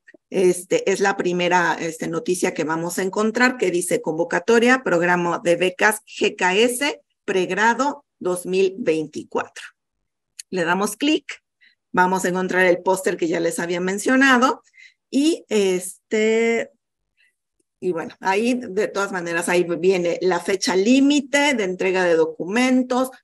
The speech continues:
cómo deben de entregar los documentos con nosotros y también el link, este, ya recortado para que ingresen también a la, a la convocatoria, del, a la página de Study in Korea.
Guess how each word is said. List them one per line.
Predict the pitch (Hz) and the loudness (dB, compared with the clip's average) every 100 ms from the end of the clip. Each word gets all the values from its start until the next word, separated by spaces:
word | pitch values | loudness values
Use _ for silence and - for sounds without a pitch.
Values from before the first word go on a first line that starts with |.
| _ | _
cómo | 240 240 240 | 0 2 2
deben | 233 226 220 | 2 2 0
de | 196 | -4
entregar | 175 175 170 180 | -4 -4 -2 0
los | 185 | 0
documentos | 170 160 165 170 170 180 | -2 -4 -4 -4 -4 -6
con | 147 151 | -4 -4
nosotros | 156 - 262 262 269 311 - _ | -2 2 2 4 4 2 0 _
y | - 285 339 494 | 2 4 4 2
también | - 214 196 226 220 | 2 2 4 2 2
el | 202 202 214 | 0 2 2
link, | 247 302 466 - - _ _ _ - | 2 0 -2 -6 -18 _ _ _ -4
este, | 202 185 190 - 190 180 | 0 0 -2 -4 0 0
ya | 175 185 | 4 2
recortado | 180 180 - 180 175 220 220 | 2 -2 -2 -4 0 0 0
para | 240 180 170 | -2 -2 -4
que | 175 | -4
ingresen | 170 175 196 | -2 -2 -2
también | 180 160 175 | -6 -6 -2
a | 180 | 2
la, | 170 151 | 4 2
a | - 165 | 2 -2
la | 156 151 | -2 -4
convocatoria, | 151 151 160 170 160 180 180 | -4 -6 -4 -2 0 2 2
del, | 160 151 131 | 2 2 -2
a | 156 147 147 | -6 -6 -4
la | 170 170 | -2 0
página | 202 226 190 | 0 0 2
de | 165 | 0
Study | 165 185 170 | 0 -4 -2
in | 170 | -4
Korea. | 156 143 143 - | -6 -4 -6 -6